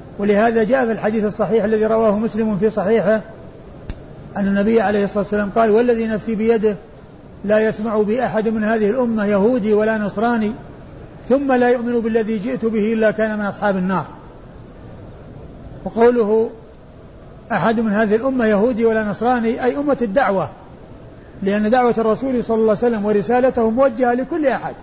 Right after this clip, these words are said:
كل إنسي وجني من حين، من حين بعثته عليه الصلاة والسلام إلى قيام الساعة فهو من أمة محمد، أمة الدعوة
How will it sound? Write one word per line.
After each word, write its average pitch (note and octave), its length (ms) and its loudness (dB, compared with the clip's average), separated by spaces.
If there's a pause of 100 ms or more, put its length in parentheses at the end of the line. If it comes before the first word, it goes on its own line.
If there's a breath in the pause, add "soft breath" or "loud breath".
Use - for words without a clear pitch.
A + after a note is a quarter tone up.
(1400)
كل C#4 200 2
إنسي B3 560 0
وجني A3+ 560 0
من G#3+ 180 -2
حين، C4+ 200 0
من A#3+ 360 -2
حين C#4 180 -2
بعثته A3 640 0 (800)
عليه G#3+ 240 4
الصلاة G#3+ 200 0
والسلام A3+ 300 0
إلى A#3+ 160 4
قيام A#3+ 280 0
الساعة C4+ 480 0 (680)
فهو A#3 220 4
من B3+ 120 0
أمة C#4+ 320 2
محمد، C4 540 -2
أمة C#4 240 0
الدعوة G#3 460 0